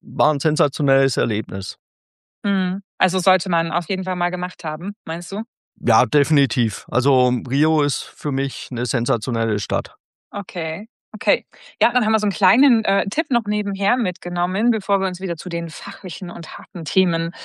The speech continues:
Speaker 2: sozusagen kommen. Du hast ja, ähm, da jetzt vielleicht dann auch tatsächlich der Schlenker hin. Du hast dich ja selbstständig
Speaker 1: Mhm.
Speaker 2: gemacht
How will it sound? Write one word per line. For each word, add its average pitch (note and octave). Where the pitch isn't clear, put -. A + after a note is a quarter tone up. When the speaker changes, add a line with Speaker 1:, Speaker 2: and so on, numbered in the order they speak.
Speaker 2:
sozusagen F3
kommen. G#3+
Du F#3+
hast G3
ja, G3
ähm, G3
da F3+
jetzt F#3
vielleicht F3+
dann E3
auch E3+
tatsächlich F3
der F3
Schlenker F3+
hin. F#3+
Du F#3+
hast G#3
dich A3
ja F#3
selbstständig C#4+
Speaker 1:
Mhm. C#4
Speaker 2:
gemacht D4